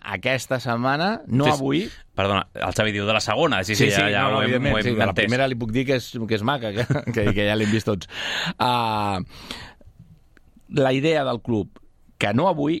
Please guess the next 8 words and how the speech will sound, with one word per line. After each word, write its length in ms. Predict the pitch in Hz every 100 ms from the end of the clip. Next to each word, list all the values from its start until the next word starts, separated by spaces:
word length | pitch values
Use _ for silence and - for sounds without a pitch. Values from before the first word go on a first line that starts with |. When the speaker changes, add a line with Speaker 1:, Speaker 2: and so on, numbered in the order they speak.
| -
Speaker 1:
insisteixo, 560 | 107 101 120 120 98 -
que 180 | 98
no 300 | 98 143 175 -
avui, 640 | 90 92 101 131 160 262 - _ _ _ _ _ _
és 260 | 113 131 -
que 160 | 101
aquesta 520 | 92 185 202 - 208 214
setmana, 640 | 120 104 110 160 143 175